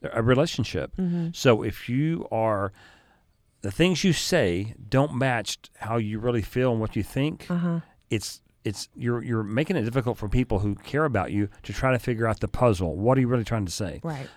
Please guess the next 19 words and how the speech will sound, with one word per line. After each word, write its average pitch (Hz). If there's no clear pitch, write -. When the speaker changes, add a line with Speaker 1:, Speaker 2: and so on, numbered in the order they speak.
Speaker 1:
Early 143
on 139
in 123
our 120
marriage, 113
I -
remember 104
I 113
would 131
sense -
that 110
there 113
was 104
some 87
discord. 98
What 160
a 107
word. 104
Speaker 2:
<laughs> -